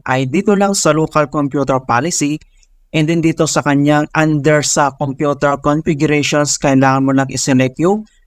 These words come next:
administrative template. So click mo lang ito. And then next step dito sa administrative templates, and then kailangan mo lang select dito yung printers. So dito ay kailangan mo lang mag-double click and then pop up tong kanyang settings.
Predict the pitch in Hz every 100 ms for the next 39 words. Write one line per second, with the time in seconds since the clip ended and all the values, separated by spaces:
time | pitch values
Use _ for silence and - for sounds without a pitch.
0 | _ 147 139 143 143 131 - 135 139 123
1 | 139 123 110 143 175 - - 135 131 127
2 | 120 110 120 135 147 _ _ _ _ _
3 | 156 147 156 147 143 123 - 147 135 127
4 | 143 156 147 - - 135 127 139 139 -
5 | - 135 139 131 - 135 113 143 170 175
6 | - 151 147 139 139 135 135 135 135 135
7 | 127 131 127 131 120 120 120 117 113 113
8 | - _ _ _ - - 151 190 196 175
9 | 151 147 147 147 143 143 135 135 123 120
10 | 151 - 123 135 - _ _ _ _ _
11 | 147 151 151 - 143 139 139 135 147 135
12 | 135 131 127 - 127 127 117 113